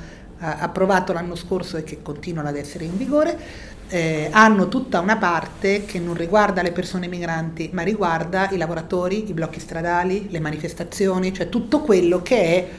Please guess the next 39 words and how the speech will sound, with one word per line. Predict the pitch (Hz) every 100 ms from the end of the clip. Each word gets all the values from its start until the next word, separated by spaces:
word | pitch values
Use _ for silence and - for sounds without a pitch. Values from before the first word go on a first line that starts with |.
| - -
l'espressione | 196 190 196 190 185 190
di | 180
un | 170
conflitto, | 175 160 214 202 190
l'espressione | 175 175 180 - 185
di | 170
un | 170
dissenso, | 160 156 - 147 151 - 160 - - -
sempre | - 185 175 185
perché | 180 180
noi | 170 165
siamo | 175 156
in | 160
una | 160
democrazia | 156 160 151 156 - 160
matura. | 151 147 143 - - - - - - - -
Dopodiché, | 240 233 254 254 180 170
chiudo, | - 220 185 208 240 - -
noi | 214 240 196 -
quello | 185 185
che | 185 -
possiamo | 190 - 190 196
fare, | 202 196 165 160
che | 175
non | 170
abbiamo | 170 175 208 196
fatto, | 185 185 170 - 160
come | 165
dicevo | 160 160 175 170
prima, | 170 202 185 160
negli | 165 175 185
anni | 196 175 170 165 160 160 - -
in | 170 170
cui | - 214 202 180 170 160 160 151 147 151 147 - - -
ci | 160
potevamo | 170 180 180 175
rafforzare | 160 - 170 - 175
a | 165
vicenda, | 196 - 165 151 156 165